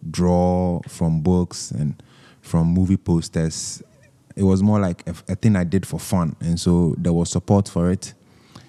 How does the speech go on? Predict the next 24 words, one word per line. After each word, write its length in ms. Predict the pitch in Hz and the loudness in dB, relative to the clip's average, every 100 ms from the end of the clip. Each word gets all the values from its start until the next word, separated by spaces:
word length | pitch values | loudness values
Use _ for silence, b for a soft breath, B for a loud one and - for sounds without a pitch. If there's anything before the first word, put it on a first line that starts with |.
| B B B B - | B B B B -6
However, 560 | 101 127 110 95 90 - - | 4 6 6 4 0 -2 -4
when 220 | 110 87 | 0 2
I 80 | 90 | 2
got 240 | 87 92 | 0 -2
to 120 | - 87 | 0 -2
the 240 | 85 76 | 0 -2
senior 340 | - - 95 92 | -8 -2 0 2
high 380 | 90 85 82 90 | 0 -4 -2 -4
school 280 | - 85 | -2 0
level, 380 | 82 80 82 110 - _ _ _ - | 2 2 2 0 -4 _ _ _ -10
uh, 40 | - | -4
in 180 | 90 | 0
Accra 240 | 85 85 90 | 0 0 -2
Academy, 460 | - 80 80 90 - B B B B B | -2 0 0 0 -4 B B B B B
and 460 | - 82 82 78 - - | -2 0 2 0 -4 -6
I 100 | 90 | -4
decided 460 | 85 98 95 95 | -2 0 0 0
to 260 | - 80 - _ _ | -2 -8 -8 _ _
pursue 360 | - 85 95 85 | -6 -4 0 -2
a 40 | |
course 340 | - 90 85 - | 0 -2 -2 -4
in 220 | 82 80 | -4 -4
visual 340 | 82 82 85 | -4 0 0
arts 540 | 78 78 - - - | 0 -4 -8 -14 -14